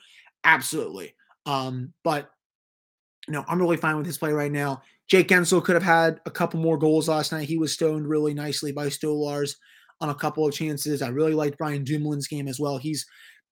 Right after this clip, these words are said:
really had a nice bounce back after a rough first few weeks to the season. I was a little con-, uh, concerned, but, you know, this is the Brian Dumoulin that I wanna keep seeing, um,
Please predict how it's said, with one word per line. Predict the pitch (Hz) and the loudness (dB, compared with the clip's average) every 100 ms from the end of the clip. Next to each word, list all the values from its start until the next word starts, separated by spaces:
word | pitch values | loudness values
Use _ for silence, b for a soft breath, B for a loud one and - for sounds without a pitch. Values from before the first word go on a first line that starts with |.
| - | -18
really | 165 160 202 190 170 | -8 8 10 10 6
had | 214 151 | 2 -2
a | |
nice | 147 156 147 | -2 -2 -2
bounce | 147 143 143 | -2 -6 -4
back | 147 135 | -6 -6
after | 135 139 131 | -6 -6 -6
a | 139 | -6
rough | 143 135 185 190 | -6 2 4 2
first | - 170 160 - | 0 0 0 0
few | 156 135 | -4 -4
weeks | 139 135 123 - B B B - | -2 -4 -4 -10 B B B -4
to | |
the | 170 | -2
season. | 135 151 143 | -2 -2 -4
I | 143 | -4
was | 139 | -2
a | |
little | 151 196 208 | 6 8 8
con-, | 208 196 - | 4 -4 -6
uh, | 180 | -8
concerned, | 170 175 165 190 190 185 b b b | -6 -6 -4 -2 -2 -4 b b b
but, | 143 165 151 - _ - | 0 2 0 -6 _ -10
you | 175 | -4
know, | 156 | 0
this | 147 175 | 2 2
is | 175 | 2
the | 151 | -2
Brian | 147 156 147 143 | -2 -2 -4 -4
Dumoulin | 147 143 139 | -4 -4 -6
that | 135 | -6
I | 135 | -6
wanna | 131 131 127 | -6 -8 -8
keep | - 123 | -6 -8
seeing, | - 139 127 120 113 _ _ _ _ | -8 -6 -6 -8 -10 _ _ _ _
um, | 131 120 113 110 | -10 -8 -8 -10